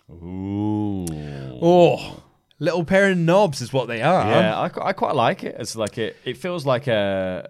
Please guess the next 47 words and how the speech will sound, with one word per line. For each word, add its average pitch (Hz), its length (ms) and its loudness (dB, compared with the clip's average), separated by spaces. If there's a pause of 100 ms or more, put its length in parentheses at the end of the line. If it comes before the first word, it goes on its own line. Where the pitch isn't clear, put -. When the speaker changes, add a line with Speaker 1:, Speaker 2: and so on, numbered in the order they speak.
Speaker 1:
almost 104 460 -6
a 92 40 -8
riff 90 280 -8
on 95 160 -4
the 87 60 -4
Puppet - 280 -12
Master 80 380 -12
kind 80 300 -10
of 73 60 -14
thing 92 180 -14
that 190 80 -6
Speaker 2:
Mm. 170 100 -4
Speaker 1:
Tommaso 98 300 -12
Ciampa 107 300 -12
has 78 100 -16
been 76 160 -14
doing. 76 280 -12
But 82 120 -8
Speaker 2:
Yeah. 143 220 4
Speaker 1:
like, - 80 -14
yeah, 92 160 -6 (200)
I 107 80 -4
li-, 123 240 -2
I'd 139 100 -2
like 165 200 0
Speaker 2:
But 165 100 4
Speaker 1:
a - 40 4
Speaker 2:
a - 20 -
crap 160 220 6
Speaker 1:
team - 20 -6
Speaker 2:
version. 117 460 0
Speaker 1:
Yeah, 73 260 -6
like 120 140 -6
a 131 40 -18
crap - 220 -4
version. 76 380 -12
But 123 140 -4
like, 113 220 4
uh, 123 140 0 (160)
yeah, 101 200 -2
I'd 95 100 -10
like 123 200 -6
a 101 40 -8
team 101 320 -4
that - 120 -8
sort 87 220 -8
of 80 160 -10